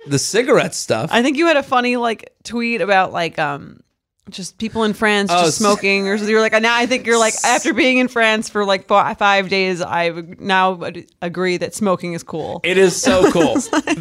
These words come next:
Speaker 1: They smoke cigarettes. You watch them, you go, "I get it."
Speaker 2: 'Cause you know
Speaker 1: I
Speaker 2: what?
Speaker 1: get it right away.
Speaker 2: It's funny 'cause people smoke in the United States, obviously.
Speaker 1: Mm.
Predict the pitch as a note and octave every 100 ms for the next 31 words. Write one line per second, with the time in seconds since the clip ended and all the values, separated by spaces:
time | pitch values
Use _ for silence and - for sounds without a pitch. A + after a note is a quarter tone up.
0 | E4 G3 C#4+ C#4+ C#4+ B3+ B3+ - A#3+ G#3+
1 | G3 D#3+ - F3+ F#3+ F#3 F#3 F#3 D#3 D3
2 | D3 D3 - F3 F3 F#3 F3+ A#2+ _ _
3 | _ - - F4 G4 F4 F#4 G#4+ A3 F3+
4 | F3+ F3+ F3+ F3 A#3 - A#3+ B3+ B3+ A#3+
5 | A#3 A3+ A#3+ A#3+ A3+ - F#3 E3+ F3 E3+
6 | E3+ E3 D#3+ E3+ E3+ - - D#3 D3+ D#3+
7 | D#3+ F#3 F3+ E3+ D3+ A2